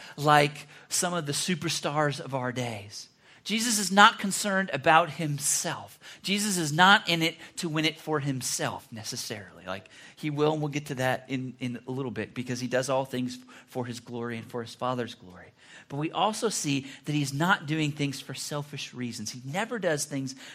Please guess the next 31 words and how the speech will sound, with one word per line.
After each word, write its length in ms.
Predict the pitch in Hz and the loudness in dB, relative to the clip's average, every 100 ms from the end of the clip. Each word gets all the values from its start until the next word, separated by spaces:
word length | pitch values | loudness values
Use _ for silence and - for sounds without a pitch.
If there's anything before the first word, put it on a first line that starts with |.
| - | -12
for 120 | 135 | -8
selfish 500 | 127 143 143 135 - | -4 -4 -4 -8 -10
reasons. 760 | 120 113 107 101 117 - - - _ _ _ _ _ - | -10 -10 -10 -14 -20 -14 -12 -12 _ _ _ _ _ -14
But 100 | - | -6
he 80 | 151 | -2
sees 580 | 139 - 196 208 220 220 | -2 -2 0 -2 -2 -2
the 100 | 156 | -4
need 480 | 135 160 170 170 - | -2 -2 -2 -4 -6
of 160 | 127 - | -14 -10
people. 360 | - 143 104 98 - - | -8 -6 -8 -10 -16 -12
And 100 | 139 | -8
I 40 | |
want 240 | 190 285 349 | -6 -6 -4
you 60 | |
to 100 | 233 | -2
see, 260 | 180 202 190 | 0 0 -4
hear 320 | 160 185 185 | -6 -4 -4
this 240 | 151 147 | -2 -4
today. 420 | - 120 120 - - _ _ _ _ _ _ _ _ _ _ - | -6 -8 -10 -12 -18 _ _ _ _ _ _ _ _ _ _ -6
As 180 | 156 254 | -2 -2
you're 100 | 262 | -2
part 280 | - 233 | 0 2
of 140 | 214 151 | 2 0
this 160 | 185 | -2
crowd 400 | - - 151 156 | -4 -6 -4 -4
that 100 | 151 | -4
is 120 | 135 - | -8 -8
here 180 | 151 | -10
tomo-, 300 | 151 127 127 123 | -10 -12 -12 -10
this 220 | 123 - | -12 -10
morning, 340 | 131 143 147 | -10 -10 -12